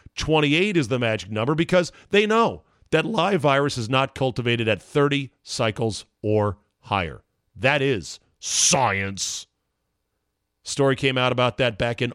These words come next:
August. And so now they're going to be, uh,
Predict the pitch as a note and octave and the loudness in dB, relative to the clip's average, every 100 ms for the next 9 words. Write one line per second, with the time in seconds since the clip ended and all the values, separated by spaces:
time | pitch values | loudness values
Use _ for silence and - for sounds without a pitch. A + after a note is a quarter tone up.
0 | - _ - D#3+ D3+ B2 F2 F#2+ E2 - | -10 _ -2 2 2 2 -6 -10 -8 -10
1 | - - - - _ _ _ _ _ _ | -10 -12 -16 -18 _ _ _ _ _ _
2 | _ _ _ - B2+ - D3 C#3 D3+ F#3+ | _ _ _ -4 -2 2 2 2 0 2
3 | F3 D3+ C3+ C3+ C3+ A#2 B2 B2+ A2+ - | 2 2 2 0 0 -4 -2 -2 -4 -10
4 | _ _ - A#2 | _ _ -8 -8